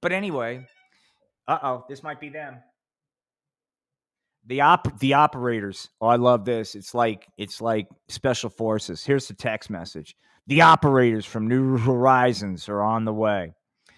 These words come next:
So that, give 'em, like, thirty minutes. We'll be, that, that's perfect, 'cause that'll be at the two-hour point. We'll take a break. We'll come back after lunch, take a break, do a night show. I'm trying to feel out where my energy is.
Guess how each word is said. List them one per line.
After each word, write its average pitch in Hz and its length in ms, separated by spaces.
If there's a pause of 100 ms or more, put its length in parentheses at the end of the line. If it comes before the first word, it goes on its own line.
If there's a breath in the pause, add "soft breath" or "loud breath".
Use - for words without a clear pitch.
(120)
So - 140
that, 143 200
give 151 120
'em, 143 80
like, 127 180
thirty 131 280
minutes. 120 360
We'll 120 120
be, 120 260
that, 165 200
that's 180 180
perfect, 190 540
'cause 113 120
that'll 131 160
be 143 80
at 135 80
the - 80
two-hour 143 480
point. 202 400 (320)
We'll 110 80
take 113 260
a 104 60
break. 127 400
We'll 110 80
come 101 200
back 98 280
after 92 320
lunch, 117 480 (300)
take - 260
a 82 40
break, 113 540 (340)
do 104 140
a 92 60
night 104 320
show. 110 320 (200 soft breath)
I'm 117 120
trying 160 320
to 139 80
feel 147 420
out 123 400 (100)
where 127 220
my 120 220
energy 101 500
is. 71 300